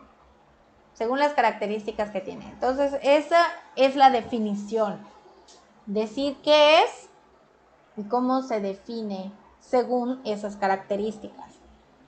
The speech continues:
Cumple una función muy importante en el conocimiento. Ahorita vamos a ver para qué sirve hacer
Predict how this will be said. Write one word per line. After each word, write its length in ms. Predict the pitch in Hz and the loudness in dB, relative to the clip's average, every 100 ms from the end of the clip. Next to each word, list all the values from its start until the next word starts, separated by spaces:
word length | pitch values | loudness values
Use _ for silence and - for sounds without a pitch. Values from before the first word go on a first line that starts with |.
| _ _ _ _ _ _ _ - | _ _ _ _ _ _ _ 2
Cumple 400 | 359 381 381 381 | 4 6 6 6
una 260 | 359 359 359 | 6 2 0
función 720 | 302 262 262 294 285 302 285 | 2 2 2 2 2 2 0
muy 220 | 294 311 | -2 -2
importante 880 | 311 254 226 220 247 247 254 277 262 | 0 2 2 4 4 4 2 2 2
en 80 | 220 | 0
el 160 | 208 | -4
conocimiento. 920 | 202 196 202 202 226 262 294 285 269 190 | -4 -4 -4 -6 -4 2 2 2 2 2
Ahorita 320 | 180 208 294 | 2 2 4
vamos 260 | 349 359 | 4 2
a 60 | 339 | 2
ver 180 | 269 262 | 0 2
para 240 | 254 226 | 4 4
qué 100 | 262 | 0
sirve 800 | 262 - 311 311 285 254 277 440 - - - | -4 0 2 2 2 2 0 -2 -14 -14 -4
hacer 580 | 220 214 240 233 240 | -4 -2 0 2 0